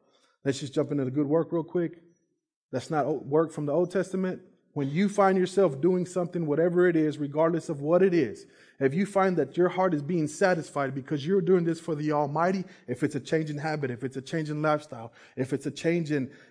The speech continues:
in your actions, if it's a change in your attitudes, if you find yourself making those changes because your heart is satisfied for doing it for the Lord, you are now doing it in good work. It's not forced. But if you find yourself forcing to do it, it becomes work.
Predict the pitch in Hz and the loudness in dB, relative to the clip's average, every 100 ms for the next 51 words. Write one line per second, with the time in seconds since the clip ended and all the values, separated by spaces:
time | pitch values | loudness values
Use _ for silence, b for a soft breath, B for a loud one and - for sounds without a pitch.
0 | - 143 143 143 135 170 170 147 117 127 | -6 -2 2 2 4 0 0 -6 -6 -8
1 | 127 139 - 180 160 156 143 160 160 - | -8 -6 -2 -2 -2 -2 0 2 2 -2
2 | 139 123 127 180 226 - 208 196 180 202 | -8 -6 -4 -2 0 2 4 4 2 2
3 | 170 139 190 190 190 170 190 190 202 175 | 0 0 0 2 2 2 0 -2 -4 -4
4 | 131 131 139 156 143 180 180 196 170 - | -6 -8 -4 -4 -2 -4 0 0 0 -2
5 | 185 170 - 139 123 120 b b b b | -2 -2 -4 -4 -4 -6 b b b b
6 | b _ - 135 143 202 196 196 180 180 | b _ -2 4 8 8 8 0 0 2
7 | 196 196 139 139 139 120 127 147 147 143 | 2 2 0 -2 -2 -2 -2 -2 -2 -4
8 | 143 135 127 - _ _ _ _ _ _ | -4 -4 -8 -10 _ _ _ _ _ _
9 | 123 123 120 139 110 110 - _ _ _ | -4 -2 0 0 -2 -8 -14 _ _ _
10 | _ - 123 131 120 - 135 113 95 - | _ -20 -12 -6 -6 -6 -10 -10 -12 -20
11 | _ _ - 120 110 117 143 143 127 131 | _ _ -14 -12 -12 -8 -6 -4 -6 -10
12 | 117 - 156 151 127 110 - 120 123 - | -14 -8 -6 -6 -8 -14 -12 -10 -10 -12
13 | _ _ _ _ _ 117 120 - 107 104 | _ _ _ _ _ -8 -8 -8 -12 -14
14 | 107 95 | -16 -18